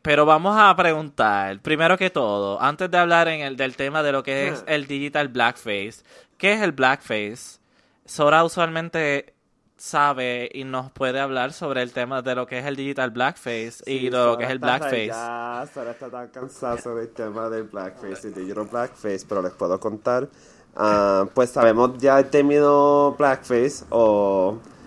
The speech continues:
Speaker 2: pintarse la, el rostro de pintura negra que se hacía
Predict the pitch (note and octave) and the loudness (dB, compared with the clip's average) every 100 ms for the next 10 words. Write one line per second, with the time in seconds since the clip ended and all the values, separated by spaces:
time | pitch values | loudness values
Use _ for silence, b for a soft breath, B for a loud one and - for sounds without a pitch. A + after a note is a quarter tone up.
0 | - C3 A#2+ A2 - B2 B2 A#2+ A#2+ B2+ | -4 -2 0 0 0 2 4 4 4 2
1 | C3+ B2 C3 B2+ B2 A#2+ A#2+ A#2+ A#2+ A#2 | 0 -2 0 2 4 2 2 4 4 2
2 | A2 G#2+ A2+ B2+ A#2+ A2+ A#2+ C3 - A2+ | 0 0 2 2 2 4 4 2 -2 -6
3 | G#2 G#2+ G#2+ G#2+ A2+ | -6 -2 0 2 2